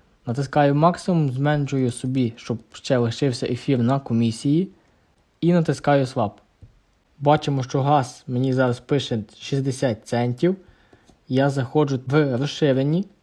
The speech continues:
і скористуюсь нашим лайфхаком, який ми завжди робимо. Давайте ось тут зменшимо з нуль, нуль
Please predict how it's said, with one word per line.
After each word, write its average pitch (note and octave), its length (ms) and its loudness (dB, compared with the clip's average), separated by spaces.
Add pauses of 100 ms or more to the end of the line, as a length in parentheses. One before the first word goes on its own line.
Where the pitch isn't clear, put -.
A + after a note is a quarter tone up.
(460)
і D#3 160 0
скористуюсь D3 720 0
нашим C#3 420 0
лайфхаком, A#2+ 540 -2
який D3 200 -4
ми C#3+ 160 0
завжди C#3 420 -2 (340)
робимо. G#2+ 480 -2 (540)
Давайте B2 360 -2
ось A2+ 120 -6
тут - 320 -6 (340)
зменшимо C3+ 720 -4
з B2 220 -2
нуль, A#2+ 260 0 (1400)
нуль B2+ 200 0